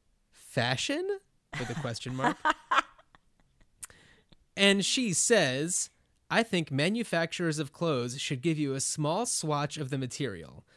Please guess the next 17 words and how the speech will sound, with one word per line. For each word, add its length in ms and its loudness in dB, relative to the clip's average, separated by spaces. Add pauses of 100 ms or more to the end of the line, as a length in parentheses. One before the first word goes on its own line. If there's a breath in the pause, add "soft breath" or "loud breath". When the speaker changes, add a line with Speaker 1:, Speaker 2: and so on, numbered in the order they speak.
(220)
Speaker 1:
maybe 240 4
the 120 -2
size 360 2
of 100 0
the 60 -6
cleaning, 480 -2 (260)
uh, 220 0
tag 600 -4
sewn 380 2
into 380 -2
a 100 0
seam, 520 0 (320 soft breath)
which 200 -2
could 120 0
easily 380 0
be 140 2
removed. 560 -2